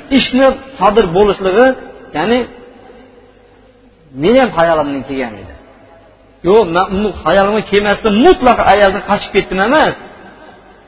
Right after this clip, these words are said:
U meni hayolimga ham kelgan edi. Nima uchun? "Innan nafsa la ammaratun bisu". Nafs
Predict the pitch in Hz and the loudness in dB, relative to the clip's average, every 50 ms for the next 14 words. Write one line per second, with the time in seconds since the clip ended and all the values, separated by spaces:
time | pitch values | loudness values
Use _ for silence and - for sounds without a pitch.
0 | _ _ - - 311 294 214 180 185 214 240 262 277 247 - - 180 202 226 214 | _ _ 2 4 4 4 4 4 2 2 2 2 2 0 0 -2 0 0 2 0
1 | 208 208 208 214 226 247 202 - 214 208 202 196 180 156 139 127 120 120 113 - | 0 -2 -2 -4 -4 -4 -4 -4 -4 -2 -2 -2 -2 -4 -6 -6 -6 -8 -8 -10
2 | - - - - - 190 262 302 320 277 175 - 196 165 135 - - 165 185 170 | -12 -20 -20 -10 -4 -2 -2 0 0 -2 -4 -4 -6 -6 -6 -6 -8 -6 -6 -4
3 | 160 143 127 120 127 165 190 - - 151 131 127 117 - 143 156 156 180 208 233 | -4 -6 -4 -4 -4 -4 -4 -4 -6 -6 -4 -2 -2 -4 -4 -4 -2 0 2 2
4 | 254 240 226 202 214 208 196 196 - - - 262 302 311 262 - - - - - | 4 2 2 0 -2 -4 -4 -4 -6 -4 -2 2 2 2 2 2 -2 -6 -18 -20
5 | - - 156 160 226 285 302 233 | -18 -10 -4 0 2 2 2 0